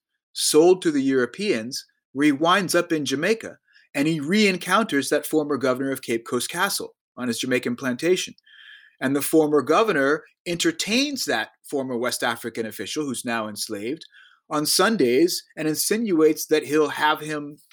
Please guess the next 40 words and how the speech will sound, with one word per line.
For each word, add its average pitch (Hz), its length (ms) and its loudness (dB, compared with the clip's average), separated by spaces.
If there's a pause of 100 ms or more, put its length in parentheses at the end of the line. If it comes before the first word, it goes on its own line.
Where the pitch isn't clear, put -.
(160)
you 143 140 0
know, 127 60 2
redeemed 147 540 0
and 143 140 0
sent 160 220 0
home 143 300 -6
to 143 100 -6
West 139 260 0
Africa 139 520 0 (480)
when 143 260 2
his 131 220 2
master 156 360 2
returns 135 480 -2
to 131 60 -12
the 123 140 -2
island, 156 480 -2 (240)
the 104 80 -14
master 135 400 -2
is 117 120 -2
a 117 60 -4
Royal 131 260 -2
Navy 120 340 -2
ship 220 300 0
captain, 110 480 -8 (580)
uh, 160 160 0 (100)
but 180 280 0
that 175 160 2
master 156 300 2
doesn't 151 240 2
return 151 380 -4
to 147 100 -4
the 139 160 -6
island 147 460 0
in 113 200 -14
time 139 540 0 (260)
before 147 500 2
the 135 120 -2
former 135 340 -6
governor 120 380 -6
dies. 156 600 2